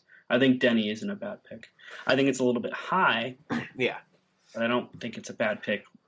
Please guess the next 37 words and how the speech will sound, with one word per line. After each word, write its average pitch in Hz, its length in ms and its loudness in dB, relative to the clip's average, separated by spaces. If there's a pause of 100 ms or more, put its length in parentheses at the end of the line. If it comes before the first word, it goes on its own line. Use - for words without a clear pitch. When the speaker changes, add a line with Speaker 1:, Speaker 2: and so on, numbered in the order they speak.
(160)
Speaker 1:
It's 127 220 -2
a, 123 140 4
it's 123 140 0
a 127 60 2
very 127 380 2
flat 113 440 -8
draft. - 460 -12 (160)
Speaker 2:
Yeah. 104 320 -2 (300)
Um, 123 540 4
the 135 160 2
only 143 220 6
other 143 140 6
person 131 380 0
I 117 100 0
could 110 160 -4
f-, - 140 -20 (320)
see 135 320 -2
them 143 180 0
taking, 175 420 -4 (320)
they 123 140 0
could 151 380 2
go 175 200 6
for 180 220 2
a 139 140 0
Kungwu 151 520 0
or, 127 180 4
like, 104 420 -2
a 117 80 0
Okoro, 120 640 2 (560)
but 104 340 2 (100)
I 127 120 8
don't 147 220 2
think 135 320 -4
they'd 131 200 0
want 110 380 -2
to 110 100 -6
take 110 540 -6